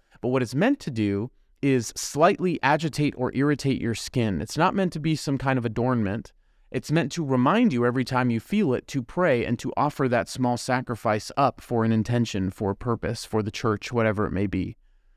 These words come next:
And so you may have heard in the past people wearing wool shirts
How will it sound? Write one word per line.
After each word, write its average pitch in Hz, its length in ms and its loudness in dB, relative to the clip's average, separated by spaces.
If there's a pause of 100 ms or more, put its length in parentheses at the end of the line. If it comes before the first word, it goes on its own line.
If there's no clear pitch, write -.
(280)
And 127 160 0
so 113 360 2 (760)
you 147 120 2
may 156 120 4
have 123 100 2
heard 139 200 2
in 127 80 4
the 113 60 2
past 120 460 2
people 135 260 0
wearing 110 380 2
wool 127 240 2
shirts 117 420 -4